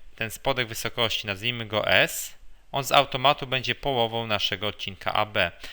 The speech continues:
A mając środek i mając współrzędne punktu A, z automatu znajdziemy B.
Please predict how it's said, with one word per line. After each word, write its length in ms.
A 80
mając 280
środek 480
i 60
mając 300
współrzędne 680
punktu 420
A, 360
z 80
automatu 480
znajdziemy 460
B. 260